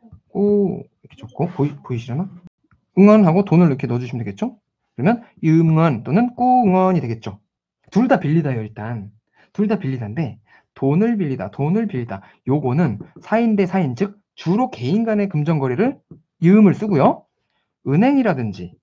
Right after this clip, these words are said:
어떤 대출 기관이라든지 이자가 발생해서 그런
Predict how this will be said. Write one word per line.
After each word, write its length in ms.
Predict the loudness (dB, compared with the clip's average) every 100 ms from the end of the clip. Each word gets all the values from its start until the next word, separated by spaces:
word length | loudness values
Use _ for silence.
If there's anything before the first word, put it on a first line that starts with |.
| _
어떤 220 | -14 -10
대출 340 | -8 -10 -8 -10
기관이라든지 920 | -8 -2 0 0 -2 -4 -10 -12 -18 _ _ -10
이자가 400 | -6 0 0 0
발생해서 640 | -2 -6 -6 -6 -6 -8 -8
그런 260 | -8 -8